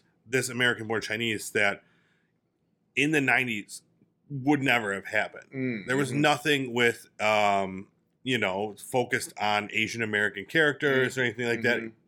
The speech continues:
Speaker 1: like you said, except if it was to, you know, here's, yeah, no, we have a, a
Speaker 2: Mm.
Speaker 1: person of color in here, but we just make fun of them the whole
Speaker 2: Right,
Speaker 1: time.
Speaker 2: right, exactly.
Speaker 1: You know?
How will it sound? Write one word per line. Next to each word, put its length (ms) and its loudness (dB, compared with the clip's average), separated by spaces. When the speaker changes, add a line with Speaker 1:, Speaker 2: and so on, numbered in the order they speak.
Speaker 1:
like 160 0
you 80 -12
said, 200 0
except 360 -2
if 120 -10
it 120 -6
was 400 0
to, 320 -4
you 140 -6
know, 240 -10
here's, 420 0
yeah, 560 -2
no, 200 -2
we 180 0
have 220 2
a, 20 4
a 260 2
Speaker 2:
Mm. 60 -8
Speaker 1:
person 260 0
of 120 -2
color 340 2
in 100 0
here, 340 0
but 140 -6
we 80 -6
just 200 -14
make 180 -10
fun 160 -6
of 80 -10
them 160 -16
the 60 -20
whole 120 -12
Speaker 2:
Right, 180 -4
Speaker 1:
time. 80 -10
Speaker 2:
right, 280 0
exactly. 300 -4
Speaker 1:
You 80 0
know? 280 -4